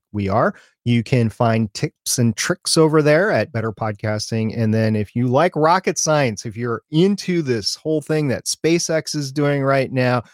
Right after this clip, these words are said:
nasa going back to the moon, the new lander on Mars, we talk all about that in my segments on the Gonna Geek dot com show. So there's a lot of fun that I have in podcasting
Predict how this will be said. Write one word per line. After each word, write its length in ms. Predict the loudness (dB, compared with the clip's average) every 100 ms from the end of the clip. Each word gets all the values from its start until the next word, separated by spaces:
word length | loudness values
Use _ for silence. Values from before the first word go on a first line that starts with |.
| _ -6
nasa 440 | 0 0 0 -4 -2
going 340 | 0 0 0
back 320 | 0 -2 -6
to 100 | -6
the 120 | -2
moon, 580 | 0 2 2 2 2 0 -2 -18 -20 -10
the 640 | -4 -2 0 -2 -4 -6
new 380 | -6 0 2 2
lander 520 | 2 2 2 2 0
on 220 | 0 0
Mars, 480 | 2 2 2 2 -2
we 80 | -6
talk 320 | -4 -4 -4 -2
all 220 | 2 2
about 300 | 2 0 0
that 200 | -2 -4
in 180 | -4 -6
my 200 | -2 -2
segments 580 | -2 -4 -4 -4 -4 -6 -4
on 200 | 0 0
the 80 | 0
Gonna 220 | -2 -4
Geek 180 | -6 -8
dot 200 | -8 -8
com 260 | -6 -6 -6
show. 240 | -6 -8
So 160 | -4 -2
there's 200 | 0 0
a 60 |
lot 360 | 0 2 2 2
of 100 | 0
fun 240 | 0 0 2
that 120 | 2
I 120 | 2
have 260 | 0 -2 -4
in 140 | -6
podcasting 680 | -6 -8 -6 -6 -4 -4 -4